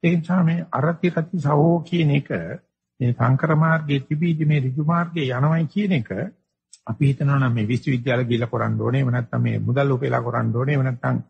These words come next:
අමිතුමාගේ පන්දමක් ඇතුව කරන්න ඕනේ කියලා. නෑ, මනුස්සකමත් එක්ක හම්බෙන එකක්. ඒක නිසා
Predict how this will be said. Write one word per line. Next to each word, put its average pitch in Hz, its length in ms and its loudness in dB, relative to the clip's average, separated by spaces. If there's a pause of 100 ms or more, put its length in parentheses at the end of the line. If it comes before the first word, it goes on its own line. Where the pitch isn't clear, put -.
(140)
අමිතුමාගේ 127 800 0 (140)
පන්දමක් 143 500 2
ඇතුව 139 260 0
කරන්න 139 300 2
ඕනේ 165 200 2
කියලා. 233 320 -4
නෑ, 233 340 -4
මනුස්සකමත් 180 800 2
එක්ක 156 160 -8
හම්බෙන 117 340 -6
එකක්. 107 160 -18 (720)
ඒක 165 140 -2
නිසා 160 400 2